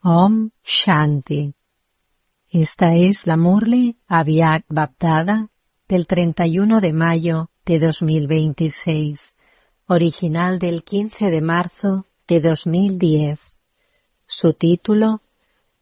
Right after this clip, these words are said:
Oh almas que sois dignas del amor de Dios, dad un puñado de felicidad a los que son infelices. Acabad con todo el desperdicio y volveos poderosos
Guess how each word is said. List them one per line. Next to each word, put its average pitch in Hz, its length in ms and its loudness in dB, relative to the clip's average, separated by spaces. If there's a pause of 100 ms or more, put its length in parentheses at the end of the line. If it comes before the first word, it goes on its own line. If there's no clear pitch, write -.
Oh 226 240 2
almas 160 720 0
que 175 220 -6
sois 196 420 -4
dignas 165 560 -4
del 165 160 0
amor 165 380 -2
de 160 160 -2
Dios, 165 580 -2 (680)
dad 196 360 0 (200)
un 233 220 0
puñado 180 580 2
de 156 140 -2
felicidad 170 840 -2 (280)
a 175 140 -2
los 170 200 2
que - 160 0
son 175 360 0
infelices. 160 1120 -4 (560)
Acabad 180 640 -4 (160)
con 180 260 0
todo 226 300 -2
el 208 160 -2
desperdicio 180 1120 -4 (320)
y 190 100 2
volveos 202 560 2
poderosos 175 1000 -2